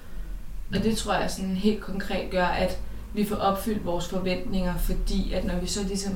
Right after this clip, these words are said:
kan krydse en af dem af, nå, men så ved vi, så er den ligesom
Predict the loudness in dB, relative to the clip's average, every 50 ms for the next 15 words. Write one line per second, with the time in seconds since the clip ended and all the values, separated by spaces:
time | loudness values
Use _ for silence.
0 | -4 -4 -6 -6 -6 -4 -2 0 2 2 2 2 0 0 0 0 -2 -2 -4 -4
1 | -4 -4 -2 -2 -2 -2 -2 -4 -6 -8 -8 -10 -12 -14 -14 -12 -8 -2 0 0
2 | 2 2 2 2 2 0 0 -2 -2 -2 -2 -2 0 2 2 2 2 2 -2 -6
3 | -10 -12 -12 -8 -6 -4 -2 -2 0 0